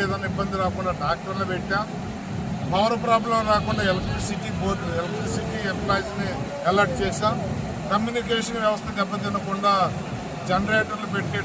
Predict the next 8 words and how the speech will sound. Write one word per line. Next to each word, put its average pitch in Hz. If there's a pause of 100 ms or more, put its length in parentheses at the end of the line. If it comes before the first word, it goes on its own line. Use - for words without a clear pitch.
టవర్ల, 190 (540)
టవర్ల 196
కింద 196
జనరేటర్లు 190
కూడా 180
పెట్టి 165
కూర్చున్నాం. 175 (720)
అన్ని 240